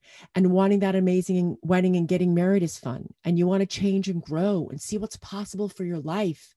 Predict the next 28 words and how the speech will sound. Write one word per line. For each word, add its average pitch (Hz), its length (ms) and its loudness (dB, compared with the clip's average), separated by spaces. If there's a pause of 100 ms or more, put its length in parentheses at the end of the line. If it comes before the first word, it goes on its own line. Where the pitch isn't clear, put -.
and 175 120 -2
help 202 260 -2
others 196 280 0
do 208 120 0
the 185 100 0
same. 185 580 -4 (720)
It's 220 180 -2
a 208 40 -2
freeing 208 400 2
way 202 140 0
to 196 100 0
live. 175 320 -2
It - 100 -10
makes 180 400 -6
life 151 220 -6
really 147 520 -2
easy 127 400 -4
and 139 180 -6
fun. 117 500 -6 (680)
So - 200 2
when 196 160 6
you 190 100 6
look 226 180 2
at - 100 -6
your 277 100 2
wants, 156 600 -2 (100)
ask 139 300 -6
yourself, - 580 -8